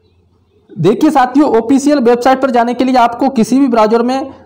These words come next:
बीएसआई स्टडी टाइप करके search कर देना हो-, क-, कर देना होगा। उसके बाद जो first link दिखाई देगी, उस पर click कर देंगे।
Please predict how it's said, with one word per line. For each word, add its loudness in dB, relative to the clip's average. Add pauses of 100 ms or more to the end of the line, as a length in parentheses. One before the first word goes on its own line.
(140)
बीएसआई 0
स्टडी 0
टाइप 0
करके 0
search -4
कर 0
देना 0
हो-, 0 (120)
क-, -4
कर 0
देना 2
होगा। 2
उसके 0
बाद 2
जो 0
first -4
link 2
दिखाई 0
देगी, 0
उस -2
पर 0
click -2
कर 0
देंगे। -2